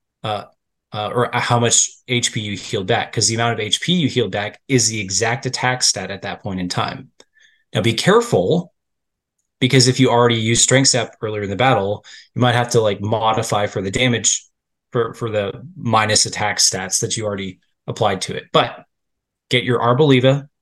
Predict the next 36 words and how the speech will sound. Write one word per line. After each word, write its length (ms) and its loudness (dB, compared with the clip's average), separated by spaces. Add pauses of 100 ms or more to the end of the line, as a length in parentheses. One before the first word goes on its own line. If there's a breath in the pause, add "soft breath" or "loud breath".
(500)
zero 360 0
speed 340 0
Ivy, 420 -4 (260)
Quiet 340 2
Nature, 580 0
level 340 0
one 140 4
hundred, 480 -2 (1300)
give 120 -2
it 100 -2
sixteen 600 4
speed 300 0
E 120 -8
Vs, 500 -6 (220)
and 140 2
you 80 4
can 120 4
just 340 2
spam 260 0
A, 360 -2 (440 loud breath)
uh, 360 2
right 280 0
before 280 2
the 240 0
fight. 300 0
So 120 2
you 140 -4
have 100 -2
this 160 0
little 180 -4
mini 220 0
game 220 -2
that, 120 -8 (140)
that 100 0
happens, 600 0 (320 loud breath)
um, 360 -6